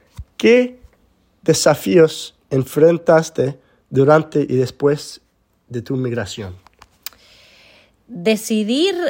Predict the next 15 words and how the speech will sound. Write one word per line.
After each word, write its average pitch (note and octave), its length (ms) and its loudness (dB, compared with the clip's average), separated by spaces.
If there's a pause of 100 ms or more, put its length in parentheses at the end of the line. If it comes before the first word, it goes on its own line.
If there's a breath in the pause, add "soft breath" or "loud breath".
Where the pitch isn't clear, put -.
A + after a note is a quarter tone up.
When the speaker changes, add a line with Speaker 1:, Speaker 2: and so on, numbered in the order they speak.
Speaker 2:
eh, D#3 760 -6 (420)
salir F#3+ 440 -4
de A3 140 -2
nuestros G3+ 320 -10
países F#3+ 580 -6
es, E3 240 -16
es E3+ 220 -10
una F3+ 160 -6
decisión E3+ 420 -10
muy E3+ 220 -6
difícil, - 760 -12 (420 soft breath)
porque E3 340 -6
uno F3 340 -6
tiene E3+ 480 -8
que D#3 720 -10